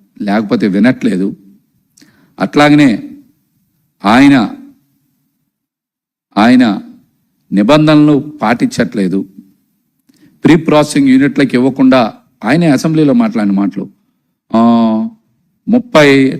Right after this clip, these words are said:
టన్నుల లారీకి తొంభై వేల నుంచి లక్ష రూపాయలు తీసుకుంటా ఉన్నారు, అనేక అంశాలు అసెంబ్లీ సాక్షిగా మాట్లాడారు.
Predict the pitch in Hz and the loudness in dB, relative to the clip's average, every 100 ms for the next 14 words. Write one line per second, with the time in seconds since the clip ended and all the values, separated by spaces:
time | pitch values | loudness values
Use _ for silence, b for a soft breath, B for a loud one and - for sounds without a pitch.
0 | - 139 156 156 143 123 135 135 139 - | -4 -2 2 2 2 2 2 0 -2 -2
1 | 120 135 139 135 135 135 117 110 - 120 | 0 2 2 4 2 2 -2 -4 -4 -4
2 | 117 120 - 120 - 233 - 101 98 92 | -2 -4 -4 -6 -4 -4 -4 -2 -4 -6
3 | 95 - - 285 135 117 - 139 139 - | -10 -14 -4 -4 -2 -6 -4 -2 -2 -4
4 | - 135 139 - 113 - 127 104 - - | -4 0 0 -2 -10 -10 -8 -8 -8 -12
5 | 87 - | -18 -18